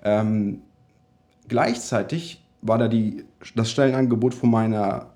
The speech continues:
Heimatgemeinde, wo ich genau die, ähm, den gleichen, das gleiche Nein hatte. Also keinen Frieden dafür, um zu sagen, hey, ich komme zurück zu euch.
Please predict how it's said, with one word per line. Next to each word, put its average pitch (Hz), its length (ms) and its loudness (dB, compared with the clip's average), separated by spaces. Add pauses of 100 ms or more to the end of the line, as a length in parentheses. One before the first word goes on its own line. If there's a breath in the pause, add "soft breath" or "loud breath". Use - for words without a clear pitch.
(260)
Heimatgemeinde, 127 920 0 (2000 soft breath)
wo 117 160 4
ich 120 160 -4
genau 135 460 6
die, 143 120 2
ähm, 113 800 2
den 107 180 0
gleichen, 117 760 2 (400)
das 107 140 -6
gleiche 123 360 0
Nein 107 280 0
hatte. 98 160 -8
Also 98 280 -4 (640)
keinen 139 280 4
Frieden 123 320 2
dafür, 107 320 -2
um 101 80 -4
zu 107 120 -10
sagen, 107 280 -4
hey, 107 120 -4
ich 104 100 -10
komme 104 180 -6
zurück 104 380 -10
zu - 100 -14
euch. 101 340 -4